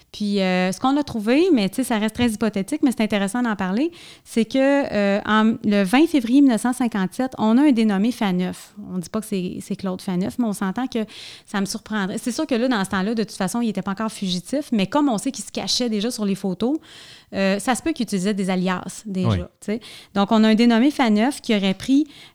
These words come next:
Speaker 1: euh, un bateau qui, euh, dans le fond, un traversier, si on peut appeler ça de même, de Miami à La Havane, à Cuba. Quand même,
Speaker 2: D'accord.
Speaker 1: Cuba, mille neuf cent cinquante-sept, euh, tu sais, bon, on pourrait extrapoler longtemps,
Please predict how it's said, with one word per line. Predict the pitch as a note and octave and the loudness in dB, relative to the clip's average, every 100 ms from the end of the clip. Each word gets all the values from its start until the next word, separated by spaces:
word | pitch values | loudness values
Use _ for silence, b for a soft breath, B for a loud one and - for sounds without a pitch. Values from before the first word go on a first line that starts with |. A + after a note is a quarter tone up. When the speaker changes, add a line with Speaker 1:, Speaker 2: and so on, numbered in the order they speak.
| F#3+ | -2
Speaker 1:
euh, | F#3+ F#3 F#3 F3+ F3+ F#3+ - _ | 2 2 4 4 4 0 -4 _
un | A3 C4 | 2 4
bateau | B3+ A3+ A#3 C4+ | 4 2 -2 -6
qui, | - A#3 G#3 | -8 -2 2
euh, | F#3+ F#3 F3+ F#3 | 4 4 2 2
dans | F3+ | 2
le | |
fond, | - A3+ | 2 0
un | G3+ | 0
traversier, | - G3 F#3 - - B3 | 2 2 0 -2 -6 -4
si | C4+ | -2
on | B3 | -2
peut | |
appeler | A#3 A3+ | -2 -2
ça | A3+ | -2
de | |
même, | A3 B3+ | 0 2
de | G#3 | 4
Miami | G3+ G#3 G3 G3 C4 B B B | 4 4 4 4 2 B B B
à | G3 G3 G3 G3 | 0 2 4 4
La | F#3+ F#3 | 4 4
Havane, | F3+ G#3+ A#3 | 4 2 0
à | |
Cuba. | G3 F3+ F3+ - _ - | -2 -4 -6 -6 _ -6
Quand | F#3 | -4
même, | F3+ G#3+ | -2 -2
Speaker 2:
D'accord. | A#3 | -4
Speaker 1:
Cuba, | - G3 G#3 | -8 -6 -4
mille | B3+ | -2
neuf | G#3 | -2
cent | G3+ | -2
cinquante-sept, | G3 G3+ F#3 E3+ - B3 B3+ - | -4 -4 -4 -4 -4 -4 -4 -6
euh, | G3+ F#3 F3+ F3+ | -6 -4 -4 -4
tu | - | -6
sais, | A3 G#3 | -4 -2
bon, | F#3 - _ _ _ B B B B B | -4 -8 _ _ _ B B B B B
on | F#3 | -4
pourrait | F#3 F#3+ | 0 -2
extrapoler | G#3 - F#3 G3 G3 | -2 -2 -2 0 0
longtemps, | G3 F3+ A3+ | 0 0 0